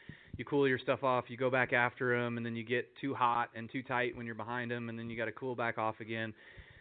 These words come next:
But, and then you gotta wait for traffic. You know, once Blaney got the traffic, he had the same problems I had, because now he's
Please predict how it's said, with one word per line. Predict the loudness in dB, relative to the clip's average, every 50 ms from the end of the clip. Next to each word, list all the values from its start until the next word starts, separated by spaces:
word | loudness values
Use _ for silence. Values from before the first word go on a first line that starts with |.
| -8 _
But, | 2 2 2 2 0
and | -2 0 2
then | 2 2
you | 4
gotta | 4 4 4
wait | 4 2 2 0
for | -6
traffic. | 4 6 6 6 6 4 -4 -10 -10 -10
You | -6 -4
know, | -4 -2
once | -2 -2 -2 -4 -4 -4
Blaney | -2 -2 0 0 2 2
got | 0 0 0
the | -2
traffic, | 0 2 2 2 2 0 -4
he | -4 -4 0
had | 0 -2 -2
the | -4 -6
same | -6 -4 -4 -2
problems | 0 0 2 2 0 0 0
I | 2 2 2
had, | 2 2 0 -2 -4
because | -6 -4 -4 -2 -2 0
now | 2 2 2 2
he's | 0 -2 -2 -2 -2 -2